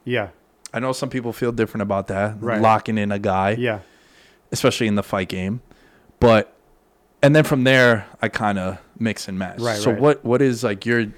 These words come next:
Speaker 2: general
Speaker 1: So
Speaker 2: philosophy?
Speaker 1: it's, it's very rare that I'll go, like,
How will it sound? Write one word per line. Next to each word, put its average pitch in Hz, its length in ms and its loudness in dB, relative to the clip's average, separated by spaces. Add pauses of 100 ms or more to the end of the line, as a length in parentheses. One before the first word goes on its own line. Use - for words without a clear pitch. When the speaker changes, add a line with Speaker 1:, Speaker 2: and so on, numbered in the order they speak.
(120)
Speaker 2:
general 104 360 0
Speaker 1:
So 98 160 2
Speaker 2:
philosophy? 98 340 2
Speaker 1:
it's, 92 380 -4
it's 165 220 -4
very 214 440 -2
rare 156 500 0
that 131 460 -2 (380)
I'll 135 200 2
go, 139 300 0
like, 131 280 -2